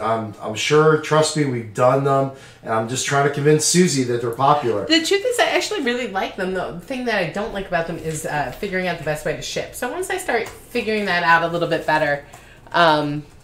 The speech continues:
Speaker 2: yeah, Jason is an N T. We guys,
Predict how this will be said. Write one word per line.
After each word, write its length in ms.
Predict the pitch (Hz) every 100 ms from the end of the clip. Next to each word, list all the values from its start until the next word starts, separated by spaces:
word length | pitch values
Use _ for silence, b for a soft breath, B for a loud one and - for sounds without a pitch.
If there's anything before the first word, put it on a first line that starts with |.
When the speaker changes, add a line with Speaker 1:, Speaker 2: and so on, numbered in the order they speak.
| - - - - - - - - - - - - - - - - - - - - - - - - - - - - - - - - - - - - - - - - - B B B B B - -
Speaker 2:
yeah, 200 | 226 214
Jason 340 | 240 277 302
is 240 | 254 254 269
an 120 | 247
N 180 | 180 180
T. 540 | 185 170 156 160 170 - - - - - b b b b b b b -
We 140 | 226
guys, 420 | 220 240 233 226